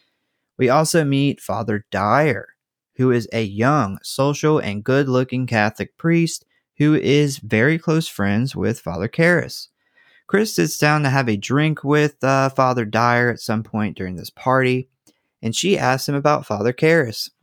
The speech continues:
I think she's kinda got the hots for him, honestly. He informs her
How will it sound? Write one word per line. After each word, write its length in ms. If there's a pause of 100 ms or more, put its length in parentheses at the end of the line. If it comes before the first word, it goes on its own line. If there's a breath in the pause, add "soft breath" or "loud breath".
I 60
think 260
she's 200
kinda 260
got 200
the 60
hots 280
for 220
him, 140 (340)
honestly. 520 (960 soft breath)
He 240
informs 640
her 380